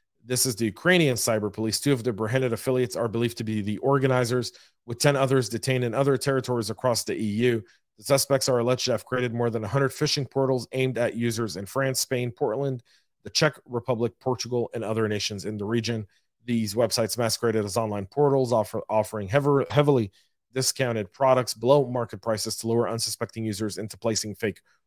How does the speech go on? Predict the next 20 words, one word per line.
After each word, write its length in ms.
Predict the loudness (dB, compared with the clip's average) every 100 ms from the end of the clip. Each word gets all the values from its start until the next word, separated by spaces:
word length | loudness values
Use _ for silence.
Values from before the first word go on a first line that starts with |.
| _ 2
orders. 400 | 6 8 6 4
In 100 | 2
reality, 380 | 4 4 4 2
they 100 | 0
were 80 |
stealing 280 | -2 -2 -4
financial 500 | -4 -2 0 0 -2
information, 560 | -4 -4 -4 -4 -4 -4
and 180 | -4 -2
they 240 | -4 -4 -10 _ _
approximately 600 | _ 2 2 0 -2 -2
made 200 | 0 -2
four 280 | 0 2 2
point 240 | 2 -6
three 220 | -2 0 0
three 240 | 0 0
million 320 | 2 0 0
in 120 | -2
illicit 360 | -2 0 -2 -2
profits 460 | -4 -4 -4 -8